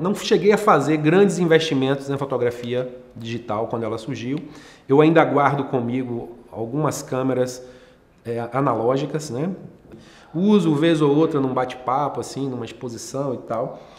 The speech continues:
E essa câmera aqui tem um, eu tenho uma paixão por ela. É, há pouco tempo agora, pou-, ah, em torno de noventa dias, eu perdi minha mãe, ela passou pra, pra outro lado da vida. E, é, dois anos antes, ela me presenteou com essa câmera,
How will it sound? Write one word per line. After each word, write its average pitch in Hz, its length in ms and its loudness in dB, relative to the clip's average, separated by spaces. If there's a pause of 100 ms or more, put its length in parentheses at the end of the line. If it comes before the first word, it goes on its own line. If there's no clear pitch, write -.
(760)
E 208 100 8
essa 254 180 8
câmera 208 300 4
aqui - 160 -2
tem 233 220 0
um, 208 420 0
eu 180 80 -2
tenho 196 160 -2
uma 202 100 0
paixão 190 540 2
por 160 180 0
ela. 147 680 2 (240)
É, 117 460 -4
há 135 60 -6
pouco 202 220 -2
tempo 175 260 0
agora, 156 440 6 (220)
pou-, 165 240 -6
ah, 123 380 -6
em 139 60 -10
torno 175 300 -2
de 165 80 -2
noventa 165 440 0
dias, 156 380 -2
eu 156 80 0
perdi 143 240 -4
minha 151 160 0
mãe, 151 400 -2 (140)
ela 113 120 -12
passou 127 380 -6
pra, 117 260 -6
pra - 280 -10
outro 123 200 -6
lado 117 160 -4
da 117 100 -4
vida. 143 400 -2 (800)
E, 208 720 -2
é, 143 100 -4
dois 165 300 6
anos 156 280 4
antes, 185 600 0
ela 151 140 2
me 170 100 2
presenteou 175 520 2
com 131 60 -4
essa 120 160 -6
câmera, 87 360 -14